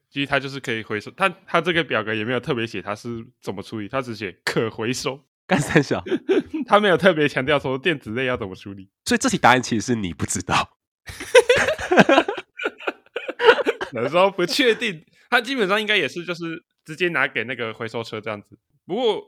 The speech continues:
Speaker 1: 我看P S four其实像这种电子类还有一个更好的方式是可以直接去卖给那种
Speaker 2: 二手卖掉。
Speaker 1: 对，对，对，二手
Speaker 2: 二-，二手卖掉是不是等于请别人帮你回收啊？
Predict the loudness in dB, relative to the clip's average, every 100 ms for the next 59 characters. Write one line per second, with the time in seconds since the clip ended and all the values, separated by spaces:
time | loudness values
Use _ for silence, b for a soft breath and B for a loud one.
0 | _ -10 -2 -2 -2 -4 -4 -6 -6 -6
1 | -4 -4 -4 -4 -4 -6 -8 -4 -2 -4
2 | -4 -6 -4 -6 -8 -10 -12 -12 -10 -10
3 | -12 _ -12 -8 -8 -6 -6 -4 -2 -2
4 | 0 -2 -2 -2 -2 -2 -2 -2 -4 _
5 | _ -2 2 4 4 0 0 2 4 8
6 | 8 8 8 8 6 6 6 4 4 0
7 | 0 2 2 2 0 -4 -8 -12 -16